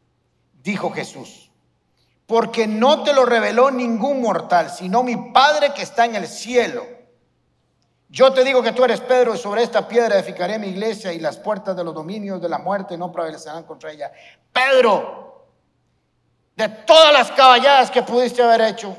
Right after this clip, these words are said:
esto es sublime. No vino de un hombre. Mi Padre, oigan qué impresionante, "mi Padre que está en el cielo te lo reveló".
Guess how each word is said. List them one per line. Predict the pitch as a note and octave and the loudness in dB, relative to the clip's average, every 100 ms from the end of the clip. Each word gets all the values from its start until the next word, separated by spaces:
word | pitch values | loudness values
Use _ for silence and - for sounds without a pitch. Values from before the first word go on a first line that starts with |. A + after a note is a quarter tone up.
| - _ _ | -20 _ _
esto | D4 E4+ - - D4 | 2 2 0 4 6
es | D#4+ D4+ | 6 4
sublime. | D#4 C#4 D4 E4+ C#4 E3+ A2+ - - _ _ _ _ _ _ _ _ _ _ _ _ _ _ _ _ _ _ | -4 -4 0 0 0 -2 -6 -14 -20 _ _ _ _ _ _ _ _ _ _ _ _ _ _ _ _ _ _
No | G3+ A#3 C#4+ E4+ | -2 2 6 8
vino | E4 F4 D#4+ | 6 6 8
de | C#4+ | 8
un | C#4 C4+ | 6 6
hombre. | B3 G3+ - - - - _ _ _ _ _ _ _ _ - | 4 2 -4 -8 -16 -20 _ _ _ _ _ _ _ _ -6
Mi | B3+ D4 A#3 - - | 0 0 0 -6 2
Padre, | C#4+ C#4+ A3 F3 - - - _ _ _ _ | 4 6 2 -4 -8 -14 -20 _ _ _ _
oigan | F3 C4 C#4+ A#3+ | 0 2 0 -2
qué | B3 | -4
impresionante, | C4 C4 A3 A3 G3+ D#3+ - - _ _ _ _ | 0 0 0 0 -2 -4 -12 -20 _ _ _ _
"mi | G#3+ C#4 B3 - | -4 -2 -2 0
Padre | C#4+ D4 D#4+ C#4 - | 4 6 6 4 2
que | F#3+ | -4
está | - A3+ | -2 -2
en | A3+ | -2
el | F#3+ | -4
cielo | A#3 A3+ - | -4 -4 -4
te | G3 | -4
lo | E3 | -2
reveló". | E3 D#3+ G#3 F#3 - | 0 -2 -4 -10 -18